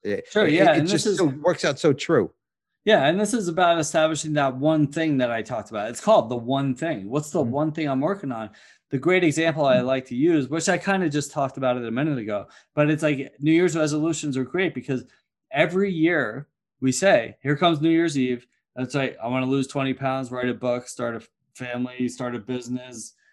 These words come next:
Speaker 2: and improve my relationships." And then two weeks later, you're, like,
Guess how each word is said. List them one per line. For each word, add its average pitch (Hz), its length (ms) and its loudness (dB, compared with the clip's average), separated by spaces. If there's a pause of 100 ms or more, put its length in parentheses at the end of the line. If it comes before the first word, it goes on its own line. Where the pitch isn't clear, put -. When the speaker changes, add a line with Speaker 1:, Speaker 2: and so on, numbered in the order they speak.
(140)
Speaker 2:
and 120 680 -4
improve 127 360 -2
my 123 100 -2
relationships." 113 680 -10
And 123 140 -2
then 139 300 2 (240)
two 185 180 0
weeks 175 260 -2
later, 175 280 2
you're, 123 240 0
like, 117 320 -4